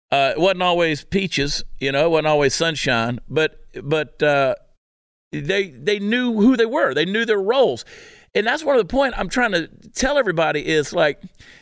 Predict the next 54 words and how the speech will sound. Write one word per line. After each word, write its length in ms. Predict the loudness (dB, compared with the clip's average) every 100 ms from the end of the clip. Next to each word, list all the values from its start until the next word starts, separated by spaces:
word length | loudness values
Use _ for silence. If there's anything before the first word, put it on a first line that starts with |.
| _
the 160 | -4 0
world, 420 | 2 2 2 -4 -4
the 120 | -4
world 360 | 0 2 2
system 420 | 0 0 0 -2 -4
has 180 | -2
lied 480 | 0 0 0 -2 -4
to 200 | -2 0
us 300 | 2 2 0
about 380 | -4 -2 -2 -2
who 180 | 0 0
we're 180 | 2 -2
supposed 460 | -2 -2 -2 -2
to 80 | -8
be, 300 | -8 -10 -12 _ _ _ _ _ _ -6
you 140 | -4
know, 260 | 0 -2 -2 0
and, 200 | -2 -2
and 240 | -4 -6 -8 _ -6
there 140 | -4
are 40 | -2
people 240 | 0 0
who 100 | 0
listen 460 | 2 0 0 -4 -2
to 120 | -4
these 200 | -2 -4
stories 400 | -2 2 2 2
and 80 | 0
are 60 |
like, 120 | -2 0
"Oh, 120 | 0
well, 100 | 2
your 100 | 0
grandfather, 500 | 0 -2 0 -2 0
he 140 | 0 -2
was 100 | -2
a 40 |
toxic 500 | -4 -6 -4 -4 -4
male." 440 | -2 0 0 -4 -10
No, 260 | -6 -2 0
he 120 | 0
really 260 | 2 2 2
wasn't. 360 | 0 0 0
He 60 | -4
was 60 | -4
the 60 |
kindest 420 | -4 -2 -2 -2
hearted 260 | 0 0 0
person. 380 | 0 0 -2 -8 -10 -20 -20 -12 -4
He 120 | -2
would 140 | -2
go 180 | -2 0
in 80 | 0
there 240 | 0 -2